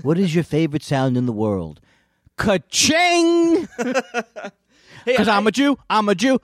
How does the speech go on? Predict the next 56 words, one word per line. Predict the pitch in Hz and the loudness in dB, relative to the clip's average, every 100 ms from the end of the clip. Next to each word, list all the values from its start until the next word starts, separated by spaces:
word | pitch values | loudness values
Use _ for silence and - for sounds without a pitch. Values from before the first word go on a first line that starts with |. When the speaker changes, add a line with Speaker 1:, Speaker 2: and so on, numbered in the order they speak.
| - | -2
Speaker 1:
I | 190 | 0
like | 196 160 | 0 0
money. | 156 107 - _ _ - | -2 -2 -8 _ _ -18
Speaker 2:
I | 202 | -16
was | 233 | -12
talking | 226 208 | -10 -8
to | 185 | -6
Dave | 160 165 | -2 0
Mordahl, | 147 147 185 110 104 101 | 2 2 4 2 2 0
uh, | 101 98 95 90 - - _ _ _ - | 0 0 -2 -4 -8 -20 _ _ _ -2
comedian | 120 120 113 | 0 2 2
Dave | 110 | 0
Mordahl | 104 104 110 90 | 0 -2 -2 -4
with | 92 147 | -4 -2
Speaker 1:
Oh, | |
Speaker 2:
you. | 147 | 0
Speaker 1:
he's | 160 | 0
great. | - 120 117 | -2 -6 -4
Speaker 2:
Yeah, | 110 117 | 0 0
this | 98 113 | 0 -2
morning | 120 113 104 101 | 0 0 0 -4
I | |
was, | 98 - - | -10 -10 -10
about | 95 107 90 | -2 -2 0
you, | 127 110 117 - | 0 -2 -4 -10
to | 98 | -6
telling | 110 107 | -4 -2
him | 107 | -2
I | 101 | -4
was | 98 - _ | -8 -14 _
Speaker 1:
Get | 320 339 | -2 0
outta | 226 170 139 | 2 0 -2
here. | 127 127 110 | -4 -2 -2
Speaker 2:
excited | 156 - 135 135 | -4 -4 -2 -2
to | 127 | -4
talk | 113 135 131 | -4 -6 -6
to | 131 | -12
you | 151 | -8
later | 147 131 131 | -4 -2 -4
today, | 135 117 107 135 156 _ | -6 -6 -4 -6 -10 _
right | 110 120 | -6 -2
now. | 127 117 127 143 - - - | 2 4 2 0 -8 -20 -10
And, | 120 123 | -6 -4
uh, | |
he's | 123 117 | -4 -4
like, | 117 - | -10 -12
"Oh," | 196 247 247 175 | -12 -8 -6 -6
he | 123 | -8
goes, | 131 156 | -12 -14
"Yeah, | 214 220 196 | -10 -8 -6
Kindler." | - 180 196 165 147 | -8 -10 -6 -4 -2
Yeah, | 170 | -2
he | 160 | -2
goes, | 143 | -4
"I, | 143 151 156 | -2 -2 0
uh, | 156 151 | 0 -2